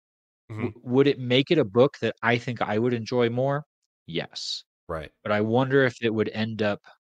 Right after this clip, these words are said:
Speaker 2: uh, falling a little bit flat because it's trying to be something it's not.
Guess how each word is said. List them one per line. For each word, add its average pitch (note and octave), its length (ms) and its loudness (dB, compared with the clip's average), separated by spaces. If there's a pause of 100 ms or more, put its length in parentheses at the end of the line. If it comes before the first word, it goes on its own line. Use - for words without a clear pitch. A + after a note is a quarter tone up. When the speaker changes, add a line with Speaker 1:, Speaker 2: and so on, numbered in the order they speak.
(1080)
Speaker 2:
uh, B2+ 120 -12
falling A#2 380 2
a G#2+ 40 0
little A2 180 2
bit A2+ 160 2
flat A#2+ 380 0
because A2 220 -6
it's - 120 -8
trying G#2 220 -4
to G2 60 -6
be F#2+ 80 -6
something F#2 340 -8
it's F2 180 -10
not. E2 220 -10